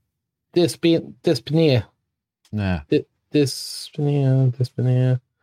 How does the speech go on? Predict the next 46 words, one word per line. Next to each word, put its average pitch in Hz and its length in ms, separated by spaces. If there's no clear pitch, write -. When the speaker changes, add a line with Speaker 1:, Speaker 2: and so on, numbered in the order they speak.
Speaker 2:
We're 101 80
not 98 120
Speaker 1:
Let 147 100
me 151 60
Speaker 2:
sure 139 100
Speaker 1:
have 143 100
a - 20
Speaker 2:
about 135 80
that, - 80
Speaker 1:
think 160 200
Speaker 2:
are 135 40
we? 139 100
Speaker 1:
about 131 80
that 131 180
word 135 440
there 127 280
now. 120 280
Speaker 2:
Have 175 120
a 185 60
think 165 240
and 143 100
I'll 127 80
keep 127 220
going, 120 280
okay? 139 320
Speaker 1:
This 190 260
is, 170 220
this 170 280
is, 156 100
yeah, 139 300
yeah. 127 240
I'll, 113 140
Speaker 2:
Okay, 104 160
Speaker 1:
I 95 80
won't 117 220
Speaker 2:
okay. - 100
Speaker 1:
waffle 113 260
too 110 140
much. 107 240
Speaker 2:
No, 156 100
no, 156 140
just 170 160
have 175 120
a 156 60
think 127 240
there. 120 220